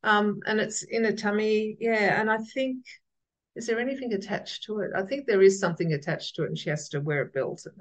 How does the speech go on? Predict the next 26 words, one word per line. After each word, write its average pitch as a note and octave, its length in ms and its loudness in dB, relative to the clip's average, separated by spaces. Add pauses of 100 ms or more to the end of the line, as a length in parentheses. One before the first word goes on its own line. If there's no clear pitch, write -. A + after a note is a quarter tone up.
everything - 340 -18
with - 140 -14
it. - 140 -12
But - 160 -6 (500)
she A3 300 -4
said G3 240 0
it - 100 -2
changed F#3 380 -4
her G#3+ 160 -2
life F#3 260 2 (100)
as F3+ 160 -10
well. F3+ 280 0 (340)
But C4+ 140 0
the, A#3+ 160 0 (200)
I A3+ 120 4
mean, A3+ 160 8
I, A#3+ 100 10 (200)
I A3 40 6
saw C4 240 6
the, A#3+ 300 4
saw A#3 280 2
the G#3 320 8 (440)
podcast F#3 420 4
with G3 180 4
your F3+ 200 4
dad. E3 400 4